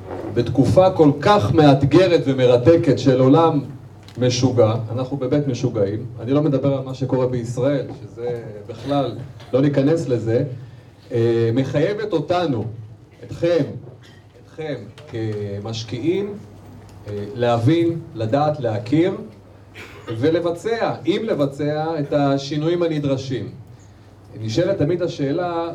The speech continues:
מה עושים היום? להיכנס לשוק, לצאת מהשוק? אז אני חייב לתת את ההתייחסות שלי קודם כל. אין זמן טוב להיות בשוק ההון. תמיד תמצאו סיבות למה לא. תמיד יש את הדרמות, את הסיפורים. להיות בשוק ההון זו אסטרטגיה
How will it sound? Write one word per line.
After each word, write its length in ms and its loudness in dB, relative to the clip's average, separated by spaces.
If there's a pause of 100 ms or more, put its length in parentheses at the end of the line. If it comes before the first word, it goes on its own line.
(100)
מה 80 -4
עושים 460 -2
היום? 380 2 (540)
להיכנס 460 -2
לשוק, 420 -2 (100)
לצאת 400 -4
מהשוק? 640 -2
אז 160 -4
אני 160 -4
חייב 320 0
לתת 260 0
את 160 -6
ההתייחסות 840 -4
שלי 240 0
קודם 300 0
כל. 400 0 (720)
אין 200 2
זמן 420 -4
טוב 260 0
להיות 260 2
בשוק 320 -8
ההון. 220 -4 (300)
תמיד 380 0
תמצאו 300 -4
סיבות 420 -2
למה 240 -2
לא. 240 2
תמיד 280 -4
יש 200 -4
את 140 -2
הדרמות, 600 -2
את 140 -2
הסיפורים. 640 -4
להיות 300 0
בשוק 340 -4
ההון 160 0
זו 160 0
אסטרטגיה 800 -4